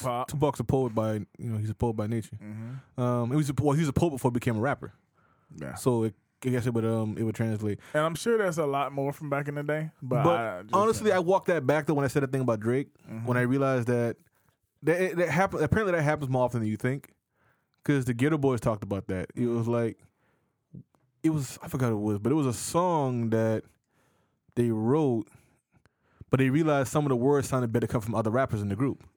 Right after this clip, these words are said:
Speaker 1: Mm-hmm.
Speaker 2: Like Willie D might have wrote this li-, me might have wrote this verse, but he realized Scarface would pull it off better than I would,
Speaker 1: Mm-hmm.
Speaker 2: and vice versa. So they'll mix up the,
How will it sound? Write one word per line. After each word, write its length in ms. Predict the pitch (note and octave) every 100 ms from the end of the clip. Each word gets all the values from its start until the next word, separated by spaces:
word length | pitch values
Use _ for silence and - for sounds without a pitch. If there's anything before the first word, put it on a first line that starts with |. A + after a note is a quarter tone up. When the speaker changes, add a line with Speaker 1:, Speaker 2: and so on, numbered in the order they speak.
| -
Speaker 1:
Mm-hmm. 300 | B2 C3 C3+ D3 -
Speaker 2:
Like 380 | A#2+ A2+ G2+ B2+
Willie 140 | C#3
D 160 | C3+ D3
might 160 | C3+ A#2
have 60 |
wrote 180 | A2+ A#2+
this 160 | B2 A2
li-, 140 | C3 -
me 180 | B2 C3
might 120 | B2+
have 100 | A#2
wrote 160 | A#2+ A2
this 100 | G2+
verse, 300 | A2+ D3 A#2+
but 80 |
he 80 | A#2+
realized 460 | A#2 A#2+ A2+ G#2 - _
Scarface 380 | - - - B2
would 100 | G#2
pull 120 | B2
it 60 | A2
off 120 | G#2
better 160 | G#2+ G2+
than 100 | G2+
I 80 | A2
would, 240 | G2 F#2+
Speaker 1:
Mm-hmm. 220 | G#2+ A#2 A#2+
Speaker 2:
and 60 |
vice 180 | A2 G#2+
versa. 380 | - C3+ - A2 - -
So 140 | - C3
they'll 160 | C3
mix 300 | A#2+ B2+ -
up 140 | B2+ -
the, 160 | A#2